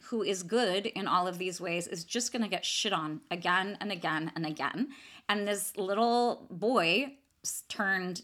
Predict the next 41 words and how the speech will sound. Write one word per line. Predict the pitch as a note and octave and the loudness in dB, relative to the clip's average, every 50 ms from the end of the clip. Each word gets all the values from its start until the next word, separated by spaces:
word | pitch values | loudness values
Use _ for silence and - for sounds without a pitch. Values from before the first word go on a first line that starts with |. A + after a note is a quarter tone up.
| - _ - | -12 _ -6
teenager | - A3+ A3 G#3 F3 F3 D#3+ E3+ D#3+ E3+ | -4 0 0 0 2 0 0 0 0 -2
turned | E3 - - F#3 F3 E3+ E3+ E3 D#3+ D3+ | -2 -4 -4 -2 -2 0 0 0 -2 -2
man | F#3+ A3 C#4 D4 A#3+ F3+ F3+ F#3 F#3 - - - - - - - _ - | 0 0 2 4 4 4 2 2 -2 -8 -14 -20 -20 -20 -20 -12 _ 0
is, | B3+ B3 A3+ A#3 | 2 2 2 0
is | - B3+ A#3 A3+ | 0 2 4 4
not | B3+ C#4 F#4+ - - | 4 4 4 2 2
gonna | G4 C4+ A3 | 0 0 2
change | - - - B3 B3+ C4+ A#3+ F#3+ F#3 F#3 G#3 G#3 - - | 0 0 0 2 2 2 2 0 0 -2 -4 -4 -2 -2
in | G3 G3 F#3 | -2 -2 0
super | E3+ - - A3+ A3 - F#3+ | -2 -2 -2 -2 -2 -2 -2
appreciable | - F3 F3 - C#4+ D4+ - - B3 F#3+ F3+ E3+ | -2 -2 -2 -2 -2 -2 0 0 0 0 0 0
ways, | E3 D#3+ D#3+ E3 E3+ E3+ - - - - - _ | 2 2 2 0 0 -2 -4 -10 -20 -20 -6 _
but | - B3 | 0 2
is | C4 B3+ A#3+ A#3 | 2 2 2 0
really | B3+ D4 D4 D4+ D#4 | 0 0 0 0 0
gonna | B3 C#4 B3+ A#3 A3 | 2 2 2 2 0
push | A#3 - A3+ G#3+ - | 0 -2 -4 -2 -2
against | A3 F#3 G3+ F3+ - - | 0 -2 -2 -2 -2 -4
the | F#3 F#3+ | -2 -2
system | - - E3+ - - - F3 F3 - | -2 0 0 -2 0 0 0 0 0
in | F3 F3 F3 D#3+ | 0 0 0 2
ways, | D#3 D#3 D#3 D3+ D3 - - | 2 2 2 2 0 0 2
um, | F3 E3 D#3 D#3 D3+ - | 2 4 4 2 0 -2
that, | E3+ E3 E3+ - F3 | -4 -4 -4 -2 0
that | E3 F3+ - | 0 0 0
you | F3+ F#3 F#3 F#3 | 0 0 -2 2
are | - E3+ E3+ | 2 2 2
cheering | D#3 - - G#3 F#3+ E3 D#3 D3 | 2 0 0 2 2 2 2 0
for | - - D3+ C#3+ | -2 -4 -4 -4
him | C#3+ D3+ C#3 C3+ C3+ - - | -4 -4 -4 -4 -6 -4 -2
the | F3 E3 | 0 0
whole | - - C#3 - | 0 -2 -6 -8
time. | - - - - - _ _ - - - - - - - | -8 -8 -10 -10 -12 _ _ -20 -20 -20 -20 -20 -18 -8
So | - - C4 A#3 G3+ - - - _ _ _ _ _ _ _ _ _ _ _ | 0 4 6 6 6 4 -2 -10 _ _ _ _ _ _ _ _ _ _ _
you | - G#3+ G#3+ G#3 | 0 0 2 4
have | G3+ F#3+ F#3 F#3 E3+ | 6 6 6 6 4
this | E3+ F3+ F3 E3+ - | 2 2 2 2 2
downtrodden, | - E3+ F#3 E3 E3+ G3 A3 A3 - G3+ G3 G3 G3 G#3 F#3+ G3 F#3+ F3+ F3 D#3 - - | 2 4 4 4 4 4 0 2 4 6 6 6 4 2 -2 -2 -2 -2 -2 -2 2 4
um, | F3 E3 D#3+ D#3 D#3 D#3+ C3 - | 6 6 8 6 4 2 -2 -4
low | F3 E3+ E3+ E3 F3+ F#3 G3+ G3+ | -4 -4 0 2 4 4 4 2
class, | G3+ - F3+ E3 D#3+ F3+ B3+ D4 - - - | 2 4 6 6 6 6 4 2 -2 -4 -6